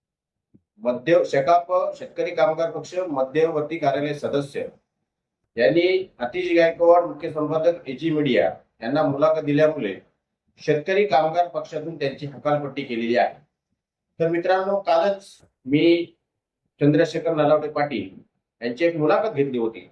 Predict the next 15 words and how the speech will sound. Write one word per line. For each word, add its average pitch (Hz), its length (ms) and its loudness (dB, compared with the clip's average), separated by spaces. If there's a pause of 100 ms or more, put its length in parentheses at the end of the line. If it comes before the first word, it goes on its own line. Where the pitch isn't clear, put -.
(420)
आणि 165 420 0
त्या 175 320 2
मुलाखतीमध्ये 175 920 -2
त्यांनी 170 480 0 (120)
शेतकरी 170 460 0
कामगार 165 480 0
पक्षाबद्दलची 165 1400 0 (260)
काही 160 180 4
माहिती 156 320 2
दिली 165 200 -4
होती, 131 400 0
ती 143 100 -8
तुम्ही 151 420 0 (300)
ऐकलीच 160 340 0
असेल. 113 380 0